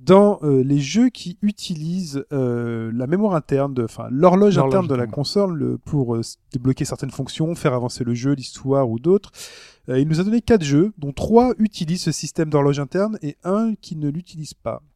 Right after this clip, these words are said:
Speaker 1: M S R, euh, ce jeu de bagnole,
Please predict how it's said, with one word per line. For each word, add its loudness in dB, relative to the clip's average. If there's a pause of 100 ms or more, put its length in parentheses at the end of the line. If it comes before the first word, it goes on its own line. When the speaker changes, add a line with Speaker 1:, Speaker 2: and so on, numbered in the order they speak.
(360)
Speaker 1:
M 4
S -4
R, -6 (400)
euh, -10
ce -14
jeu -6
de -6
bagnole, -4